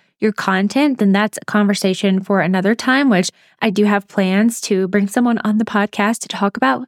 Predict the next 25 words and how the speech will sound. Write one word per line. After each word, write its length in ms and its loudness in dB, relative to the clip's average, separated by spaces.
content 440 0
strategy. 500 0
So 300 0
get 160 2
ready 220 2
for 160 0
that. 320 2
But 320 2
let 100 2
me 140 2
just 240 0
repeat 300 -2
this 160 0
again. 440 0
Take 280 -2
the 80 -18
parts 420 -2
of 140 0
yourself 580 0
that 320 0
you 200 0
want 340 2
to 100 0
show 560 0
online 600 0